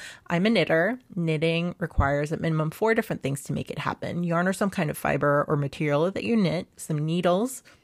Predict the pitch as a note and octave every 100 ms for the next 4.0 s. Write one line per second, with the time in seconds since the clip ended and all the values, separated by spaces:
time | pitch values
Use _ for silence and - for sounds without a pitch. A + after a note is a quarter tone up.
0 | _ _ - D#3+ C#3+ C#3 E3+ F#3 F#3 -
1 | D3+ - _ F3+ C4 C4 - D#3+ D3 C#3+
2 | - _ _ _ - C#3+ C3+ - - -
3 | D#3 D3+ - C#3+ C3+ A#2+ - C#3+ D3 D#4